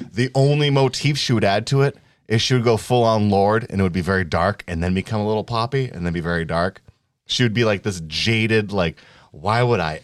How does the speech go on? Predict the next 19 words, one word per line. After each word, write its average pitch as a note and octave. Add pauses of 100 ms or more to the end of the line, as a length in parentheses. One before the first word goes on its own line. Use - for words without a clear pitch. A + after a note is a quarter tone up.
ever G#2
stop? -
Th-, -
I A2
am F2+
so," - (200)
uh, A#2 (480)
or B2
it'd A#2+
be C3
like A#2 (120)
m-, G#2 (880)
maniacal G2+
manic. E2 (280)
It F#2+
would F2
be F#2
like E2+ (280)
stalkery. D#2